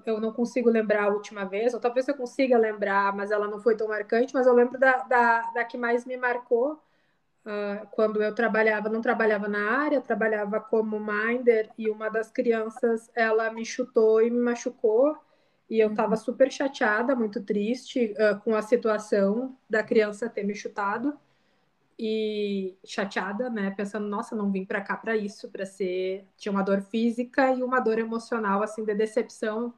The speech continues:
Speaker 1: a minha, minha vinculação com as crianças era muito boa,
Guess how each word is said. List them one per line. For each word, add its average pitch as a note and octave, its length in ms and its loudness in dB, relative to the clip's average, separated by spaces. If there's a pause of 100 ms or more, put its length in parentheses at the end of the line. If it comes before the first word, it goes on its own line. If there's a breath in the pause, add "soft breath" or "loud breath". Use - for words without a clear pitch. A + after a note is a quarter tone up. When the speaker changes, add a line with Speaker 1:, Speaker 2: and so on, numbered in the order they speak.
(120)
Speaker 1:
a A3 80 -10
minha, G3+ 180 -2
minha G3+ 180 -2
vinculação G#3 540 -4
com G#3 80 -10
as G3+ 100 -10
crianças G3+ 380 -4
era G3+ 260 -2 (420 soft breath)
muito G#3 260 -4
boa, G#3+ 440 2